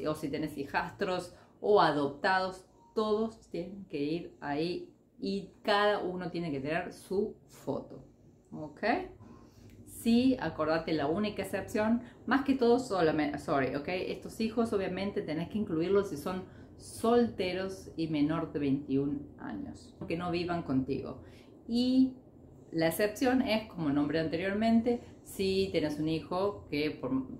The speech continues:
tiene, es menor de veintiún años, pero ya está viviendo en Estados Unidos legalmente, entonces en ese caso no lo tenés que, ah, poner, y si lo querés poner también, no, es una opción. ¿Mm? Pero los otros hijos sí. Estas son las razones por las cuales por ahí mucha gente queda descalificada, las que mencioné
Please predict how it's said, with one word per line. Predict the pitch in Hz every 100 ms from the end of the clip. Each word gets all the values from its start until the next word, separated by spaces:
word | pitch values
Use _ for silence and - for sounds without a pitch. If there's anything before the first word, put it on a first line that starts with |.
| - -
tiene, | 143 139 135
es | 156
menor | 147 147
de | 151
veintiún | 156 185 214
años, | 262 -
pero | 214 185
ya | 180
está | - 185
viviendo | 170 170 170
en | 160
Estados | 170 170 165
Unidos | 151 151 156 156
legalmente, | 147 147 180 175 160 156 147 151 - - -
entonces | - 165
en | 170
ese | 170
caso | 156 147 - 147 -
no | 156 147 147
lo | 139
tenés | 127 127 131 -
que, | 123 120 - -
ah, | - - -
poner, | 143 254 403 -
y |
si | 185 160
lo | 139
querés | 143 143
poner | 160 165 156
también, | 147 175 220 240 208
no, | 160 151 135 -
es | 175
una | 160 143
opción. | 135 - - 165 127 - - - -
¿Mm? | 151 240 - -
Pero | 143
los | 143 180
otros | 202 233 302
hijos | 294 339
sí. | - 240
Estas | 240 294
son | 269
las | -
razones | - 170 220 226
por | 226 175
las | 165
cuales | 196 208
por | 202 165
ahí | 165
mucha | 196 220 226
gente | 202 190 170
queda | 175
descalificada, | 156 - 139 135 143 170 185 196
las | 156
que | - 139
mencioné | 135 135 127 156 165